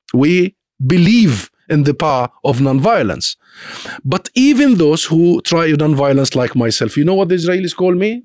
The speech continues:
Diplomatic terrorist. So they have a ready thing for anything.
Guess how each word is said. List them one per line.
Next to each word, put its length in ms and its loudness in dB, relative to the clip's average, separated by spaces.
Diplomatic 640 -2
terrorist. 600 -4
So 160 -2
they 120 0
have 180 0
a 80 2
ready 240 2
thing 320 0
for 200 0
anything. 320 0